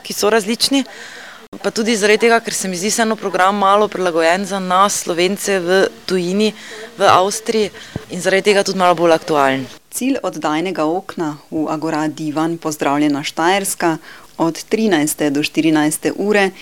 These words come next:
Speaker 2: ni le v tem, da oskrbujemo južno štajersko slovensko narodno skupnost z lokalnimi informacijami, temveč da podpiramo izmenjavo informacij med obema narodnima skupnostima na Koroškem in Štajerskem.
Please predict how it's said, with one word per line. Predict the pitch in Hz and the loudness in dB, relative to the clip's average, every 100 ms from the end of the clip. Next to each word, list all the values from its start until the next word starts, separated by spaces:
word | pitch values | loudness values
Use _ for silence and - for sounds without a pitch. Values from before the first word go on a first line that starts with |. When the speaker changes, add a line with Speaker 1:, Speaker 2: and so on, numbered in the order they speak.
| - - | -20 -6
Speaker 2:
ni | 214 269 | 2 4
le | 254 | 6
v | 220 | 4
tem, | - 170 185 185 175 | 4 4 4 0 0
da | 165 | 0
oskrbujemo | 151 - 156 147 165 165 156 | 0 -2 -4 0 2 4 2
južno | 147 160 165 170 | 2 2 2 0
štajersko | - 147 160 175 - 156 | 0 0 2 0 -6 -6
slovensko | 147 151 175 175 165 | -2 0 0 0 -2
narodno | 151 160 175 156 | -2 -2 0 -2
skupnost | 151 - 196 - 165 151 - - | -2 -4 -6 -2 -2 -2 -8 -6
z | |
lokalnimi | 156 165 151 151 175 175 | -4 -2 0 0 0 0
informacijami, | 160 160 156 151 170 190 220 208 196 190 - - - - | -2 -2 0 2 0 0 0 0 0 -2 -6 -16 -18 -8
temveč | 254 254 233 175 | -4 2 2 4
da | 170 | -2
podpiramo | 160 156 - 233 180 156 151 | -2 -6 -4 2 4 4 2
izmenjavo | 160 147 160 156 147 156 | 0 0 2 4 4 4
informacij | 165 151 - 139 139 147 156 165 151 | 4 2 0 -2 0 -2 -2 -2 0
med | 139 | 0
obema | 143 147 185 170 | 0 2 2 2
narodnima | 156 147 160 151 143 147 | 2 0 0 0 0 -2
skupnostima | - 180 170 170 165 165 160 156 | -4 -4 -2 -2 -2 -2 0 0
na | 147 | 0
Koroškem | - 151 156 156 - 165 170 | -2 0 0 0 -4 -2 -2
in | 170 | -2
Štajerskem. | - 143 127 - - 139 | -4 -4 -4 -6 -6 -6